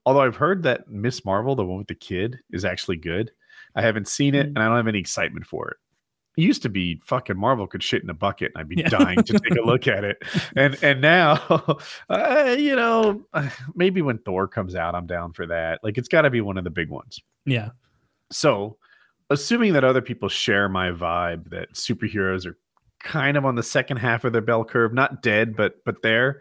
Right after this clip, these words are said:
Speaker 2: Yeah, definitely.
Speaker 1: What should be on the first half of its bell curve? I used to say Westerns all the time, but I don't know that that's exciting enough. I, I feel
Speaker 2: Mm-hmm.
Speaker 1: like they're a little pedestrian, y-, you know?
Speaker 2: It's very specific, but it would be under sci-fi. I want more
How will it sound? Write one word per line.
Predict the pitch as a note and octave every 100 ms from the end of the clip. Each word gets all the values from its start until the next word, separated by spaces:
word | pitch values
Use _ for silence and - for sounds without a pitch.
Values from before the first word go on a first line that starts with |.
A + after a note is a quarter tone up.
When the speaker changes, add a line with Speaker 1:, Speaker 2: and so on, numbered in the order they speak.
| -
Speaker 2:
Yeah, | A#2+ G#2+
definitely. | B2+ - A2 A2 - _ _ _ - F#2
Speaker 1:
What | A2+ C#3
should | - C3
be | A2+ A2
on | G2+
the | F2+
first | - G#2+ G2+ -
half | - G2 -
of | -
its | F2+
bell | - F#2 -
curve? | - - G#2
I |
used | D3+ F#3+ C4
to |
say | - C#3+
Westerns | G#2 G#2+ G#2 - F2+ E2+
all | E2
the | D#2+
time, | - D2+ F2
but | E3+
I | A#3
don't | C#4+ D3
know | C3
that | A#2 G2+
that's | G#2 G2+ G2+
exciting | - - E2 E2+ D#2
enough. | C#2+ C#2 - - - _
I, | D3+
I | E3 D3+
feel |
Speaker 2:
Mm-hmm. | B2 -
Speaker 1:
like | -
they're | D3+ C3+
a |
little | A#2+ B2 A2+
pedestrian, | A#2 F2+ G2 F2 - F2 C#2+ C2 - _ _ _ -
y-, | -
you | C#3 C3
know? | C#3 D3+ D3+ C#3+ _ _ _ F3
Speaker 2:
It's | - - D3+
very | B2 E3+ G#3+ D3
specific, | - - C3+ D#3 C#3+ B2+ A2 - -
but | C#3+
it | C#3
would | C3 B2
be | D3
under | C#3 D3 C3
sci-fi. | - C#3+ B2 A#2+ B2 A2+ A2+ - - - - C#3
I | C#3+
want | D3 G#3 F#3
more | D3 E3+ G#3 G#3+ G#3+